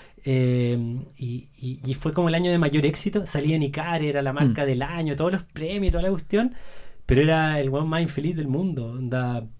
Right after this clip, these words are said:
Speaker 1: eh, y porque tenía todos estos fantasmas y, y, y tuve una depresión tan fuerte, Nico, que no podía ni levantar, me quería matar, weón. Creía que era la perso-, la peor persona parada en el planeta Tierra.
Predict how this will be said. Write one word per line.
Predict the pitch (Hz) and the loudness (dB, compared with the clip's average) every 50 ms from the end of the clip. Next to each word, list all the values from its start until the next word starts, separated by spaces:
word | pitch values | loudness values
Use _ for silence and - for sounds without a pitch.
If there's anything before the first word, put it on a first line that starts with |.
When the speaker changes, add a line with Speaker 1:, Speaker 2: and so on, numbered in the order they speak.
| - - - | -18 -10 -4
Speaker 1:
eh, | 139 123 123 117 110 - - - - - - - - - - - - - - - | -2 0 0 0 -2 -4 -10 -18 -20 -20 -20 -20 -20 -20 -20 -18 -18 -18 -18 -14
y | - 165 143 135 135 139 - - - - | -10 -8 -6 -6 -6 -8 -10 -12 -10 -10
porque | - 120 - 135 | -8 -4 -2 -2
tenía | 127 143 165 180 175 | 0 0 0 0 0
todos | 180 185 | 0 -2
estos | - - 190 | -2 -2 -2
fantasmas | - - 170 143 - - 196 190 185 180 170 170 160 160 156 156 151 147 147 147 - - | -2 -2 -4 -2 -2 -4 -2 -2 0 0 2 2 2 2 2 2 0 0 -2 -2 -4 -6
y, | 147 139 139 139 139 139 139 - - - - - - - - | -6 -4 -2 -2 -4 -4 -8 -12 -16 -20 -20 -20 -20 -12 -8
y, | 131 127 127 123 123 123 123 131 - - | -6 -4 -2 -2 -2 -4 -6 -8 -8 -8
y | 135 135 | -4 -2
tuve | 151 165 | 0 0
una | 180 185 180 | 2 2 2
depresión | 170 160 147 147 - 170 175 180 - | 0 0 -2 -2 -4 -4 -4 -4 -6
tan | - 170 190 | -6 -8 -8
fuerte, | 190 - 202 196 190 - - 180 | -4 -2 -2 -2 -2 -4 -4 -2
Nico, | 190 196 190 185 | 0 2 2 2
que | 175 165 | 2 0
no | 170 175 | 2 2
podía | 170 165 170 175 175 | 2 0 0 0 0
ni | 170 156 | 0 0
levantar, | 151 135 123 110 - - - 139 156 156 139 | 2 0 0 -2 -4 -4 -6 -4 -2 -2 -2
me | 135 127 | 0 0
quería | 127 127 135 151 147 | 0 -2 -2 -2 -2
matar, | 135 123 120 123 131 147 151 147 139 | -2 -2 -2 -4 -4 -4 -6 -4 -4
weón. | 135 139 139 135 135 131 127 - - - - - - - - - 160 - | -4 -2 -2 -2 -2 -2 -4 -6 -12 -20 -20 -20 -20 -20 -18 -16 -14 -6
Creía | - 123 139 143 135 | 0 2 2 4 4
que | 143 | 4
era | 139 | 4
la | 143 143 | 4 4
perso-, | 131 127 - - - 151 151 147 135 | 2 0 0 -2 -2 -2 -2 0 0
la | 135 131 127 | -2 0 2
peor | 135 127 143 143 143 | 2 2 2 2 0
persona | 143 139 139 - - 151 147 151 151 147 147 143 143 | -4 -6 -8 -4 -4 -2 0 0 2 0 0 -2 -2
parada | - 139 143 139 147 151 147 143 143 143 139 | 0 0 2 2 2 2 0 0 0 0 0
en | 131 | 0
el | 131 123 123 | 0 0 -2
planeta | - 127 123 131 139 135 131 127 | -2 -2 -2 -2 0 0 -2 -2
Tierra. | 131 131 143 151 147 147 147 147 147 | 0 0 0 0 0 0 -2 -4 -4